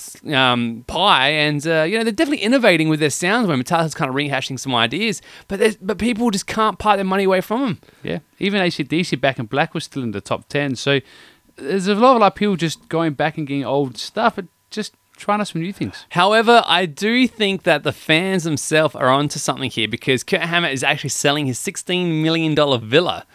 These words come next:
Speaker 1: So maybe, maybe they're broke. So maybe the fans are helping him out by giving him more money. So maybe he can buy himself, you know, a nice ten million dollar house instead. Maybe.
Speaker 2: No, I reckon it's the opposite.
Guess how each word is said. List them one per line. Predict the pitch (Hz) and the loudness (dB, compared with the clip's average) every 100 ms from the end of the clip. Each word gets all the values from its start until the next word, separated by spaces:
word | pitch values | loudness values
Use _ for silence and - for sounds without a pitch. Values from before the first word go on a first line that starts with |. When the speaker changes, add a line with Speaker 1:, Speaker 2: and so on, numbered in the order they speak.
| - - - - | -20 -20 -20 -14
Speaker 1:
So | - 165 | -4 0
maybe, | 165 156 202 214 262 233 - - | 2 2 2 2 0 0 -4 -4
maybe | 156 214 269 | 0 2 4
they're | 220 | 4
broke. | 147 - 160 185 | 2 2 2 2
So | 160 | 0
maybe | 165 208 | 0 2
the | 208 | 0
fans | - 160 175 160 | 2 2 2 0
are | 139 | -2
helping | 143 175 202 175 | 0 0 2 2
him | 135 | 2
out | 156 190 147 | 2 2 2
by | 135 135 | 0 0
giving | 160 147 151 | 0 2 2
him | |
more | 147 143 | 2 2
money. | 147 185 180 | 2 2 0
So | - | 0
maybe | 151 160 | -2 0
he | |
can | 156 151 | 0 -2
buy | 127 139 143 | 0 0 2
himself, | 143 - 147 - | 0 0 0 2
you | 147 | 0
know, | 135 | 0
a | |
nice | 139 139 135 | 0 0 0
ten | - 233 226 | -4 -4 0
million | 202 151 | 2 4
dollar | 117 101 | 2 0
house | 98 101 101 117 | 0 -2 -2 -4
instead. | 110 - 175 | -4 0 0
Maybe. | 156 107 101 92 90 - 104 | 2 0 -2 -6 -12 -12 -6
Speaker 2:
No, | 98 | -4
I | 98 | -4
reckon | 107 | -4
it's | 98 | -8
the | 92 | -8
opposite. | 104 - | -8 -8